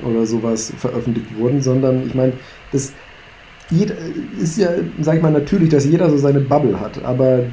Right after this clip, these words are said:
diese Homöopathie-Bubble guckt halt auch nicht nach evidenter Wissenschaft, sondern die bewegen sich halt in ihren eigenen Kreisen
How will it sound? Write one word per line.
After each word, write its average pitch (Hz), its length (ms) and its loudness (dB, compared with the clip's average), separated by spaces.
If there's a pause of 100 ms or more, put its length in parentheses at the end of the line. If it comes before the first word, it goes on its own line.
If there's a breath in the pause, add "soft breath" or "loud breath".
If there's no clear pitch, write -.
diese 135 400 2 (320)
Homöopathie-Bubble 147 1120 0
guckt - 300 -4
halt 131 160 0
auch 131 180 0
nicht 143 200 0
nach 139 240 0 (320)
evidenter 143 640 2
Wissenschaft, 139 540 -2
sondern 135 220 0
die 127 80 0
bewegen 147 260 2
sich 143 160 -2
halt 143 160 0
in 139 140 -6
ihren 139 260 2
eigenen 139 340 0
Kreisen 160 540 0